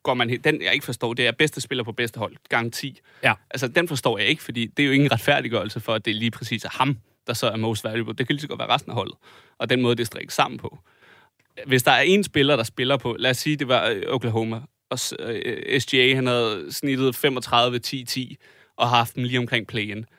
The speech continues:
Speaker 1: så synes jeg godt, man kan acceptere for, at
Speaker 2: Ja.
Speaker 1: det skulle være ham. Altså, så, så igen,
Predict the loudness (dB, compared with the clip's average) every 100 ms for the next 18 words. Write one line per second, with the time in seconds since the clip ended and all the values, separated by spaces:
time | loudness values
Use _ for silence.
0 | _ -6 -2 0 0 2 0 0 -6 -8
1 | -6 -4 -2 -4 -4 -8 -10 -14 _ _
2 | _ _ -6 -2 -2 -4 -4 -4 -4 -10
3 | _ -20 -20 _ -2 2 2